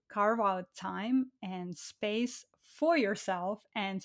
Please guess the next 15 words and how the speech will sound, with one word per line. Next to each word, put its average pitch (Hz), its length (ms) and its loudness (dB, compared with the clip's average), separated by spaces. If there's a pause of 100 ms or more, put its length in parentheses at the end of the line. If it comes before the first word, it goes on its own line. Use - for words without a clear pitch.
I 214 180 2
guarantee 202 520 0
you 254 160 4
it - 220 -6
will 190 100 -4
boost 208 440 4
your 220 120 4
creativity 208 800 -4
and 180 140 -6
it 175 120 -8
will 185 100 -6
boost 208 340 -2
your 185 180 -2
energy 196 540 -6
levels. 247 580 2